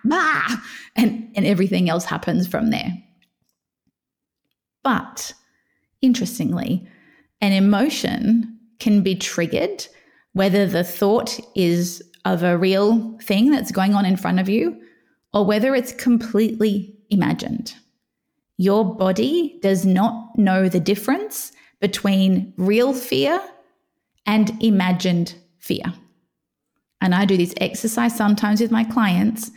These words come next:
where we get them, uh, in a room or virtual rooms, and I get them to deliberately think of something that they're afraid of.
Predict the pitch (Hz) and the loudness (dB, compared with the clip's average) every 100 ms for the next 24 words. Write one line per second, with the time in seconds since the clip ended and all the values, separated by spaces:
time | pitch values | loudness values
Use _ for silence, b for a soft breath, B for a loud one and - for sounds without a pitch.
0 | B B 185 175 170 160 180 - 214 208 | B B -2 0 0 -2 -4 -2 0 2
1 | 190 - - 170 57 - - - 180 170 | 2 0 -4 -4 -4 -8 -6 0 0 2
2 | 190 208 196 151 151 170 175 - - 214 | 2 2 2 2 0 0 0 0 0 2
3 | 202 190 175 175 175 B B B - 190 | 2 2 2 0 -4 B B B -2 0
4 | 185 170 180 - - 214 214 196 175 185 | 2 0 -2 -2 2 2 4 2 0 0
5 | 170 175 208 202 233 226 233 247 254 - | 2 4 4 2 0 2 2 2 0 -6
6 | - - 220 214 220 - 175 - 185 175 | -20 -6 0 2 2 -2 -4 -2 -2 -2
7 | - 185 277 - - _ 180 180 175 180 | 0 2 2 0 -10 _ 0 0 2 2
8 | 185 180 - 180 185 196 262 294 | 0 -2 -2 0 0 0 0 -2